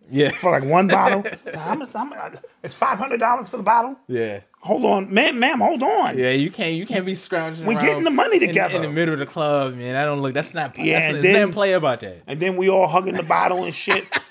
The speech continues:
Speaker 2: We taking photos with that one bottle 'cause we
Speaker 1: Yeah.
Speaker 2: cannot afford another bottle of
Speaker 1: Yeah,
Speaker 2: this
Speaker 1: there's
Speaker 2: shit.
Speaker 1: nothing play about that.
Speaker 2: Yeah, yeah. So, um,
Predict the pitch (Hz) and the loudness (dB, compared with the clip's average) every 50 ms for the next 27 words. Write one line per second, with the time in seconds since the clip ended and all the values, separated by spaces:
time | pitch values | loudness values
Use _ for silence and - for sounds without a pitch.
0 | _ - 147 165 - - 180 175 190 165 - - 185 196 180 170 175 180 175 185 | _ -6 -6 -4 -2 -2 -2 -2 -2 -6 -4 -2 0 0 2 2 2 2 0 -2
1 | 190 - - - - - - - 156 - 175 175 180 170 165 175 180 185 185 170 | -4 -6 -10 -16 -18 -12 -8 -8 -4 0 0 0 0 0 -2 -2 -2 -2 0 0
2 | 170 160 165 175 175 165 165 156 143 135 147 214 214 180 151 214 254 226 202 190 | 2 2 2 2 0 -2 -4 -6 -4 0 0 2 2 2 2 2 2 0 2 0
3 | 220 277 285 - 262 208 160 - 339 311 294 247 196 131 107 107 - _ _ _ | 2 2 0 0 -4 -6 -4 -4 -4 -4 -2 -2 -2 -4 -6 -10 -14 _ _ _
4 | _ _ _ _ - - 139 170 269 320 254 285 302 - - 320 - 131 127 120 | _ _ _ _ -6 -2 0 2 2 2 2 2 2 2 2 0 0 0 0 2
5 | 120 131 156 175 185 180 180 196 - 170 147 131 120 117 113 110 104 101 - 101 | 2 0 0 2 2 0 0 0 0 2 2 2 2 2 2 2 0 0 0 -2
6 | 101 101 180 160 135 131 143 139 - - - - - 147 156 165 160 165 160 147 | 0 2 2 0 0 -2 -4 -6 -6 -4 -4 -2 -2 -2 0 2 2 2 2 0